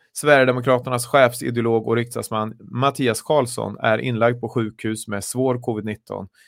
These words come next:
Han hade inte vaccinerat sig och han menar att han ännu inte hade hittat ett fönster att vaccinera sig, men nu uppmanar han alla att göra just det.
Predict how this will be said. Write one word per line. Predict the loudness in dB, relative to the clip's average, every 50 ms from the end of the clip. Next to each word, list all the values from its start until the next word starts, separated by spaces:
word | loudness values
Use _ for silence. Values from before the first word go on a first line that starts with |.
| _ _ _
Han | -16 -14 -12
hade | -10 -10 -8 -6
inte | -6 -4 -4 -4 -2
vaccinerat | -2 -2 -4 -4 -4 -2 0 2 0 0 0
sig | 0 0 0 0 -2 _ _ _ _ _
och | -12 -8
han | -6
menar | -6 -6 -4 -4 -6
att | -6 -8 -6
han | -6 -6 -6 -6 -6
ännu | -6 -4 -4 -4 -4 -6
inte | -4 -4 -4
hade | -4 -4 -4
hittat | -6 -6 -8 _ -10 -10 -6
ett | -6 -6 -6
fönster | 0 0 2 2 2 0 -6 -10 -10 -10 -10 -8
att | -6 -8 -6 -2
vaccinera | -2 -4 -2 -4 -8 -8 -6 -6 -6 -6 -8
sig, | -10 -10 -8 -6 -6 -6
men | -6 -6 -6 -6
nu | -6 -6 -6 -6 -8 -12 -12
uppmanar | -14 -16 -16 _ -14 -14 -12 -12 -10
han | -12 -12 -12 -12
alla | -10 -10 -10 -10 -10 -10 -10 -12 _ _ _
att | -10 -10 -10 _ -12 -20 -16
göra | -8 -4 -2 -2 0 0 -2 -4 -6
just | -10 -12 -12 -12 -12 -12
det. | -12 -12 -12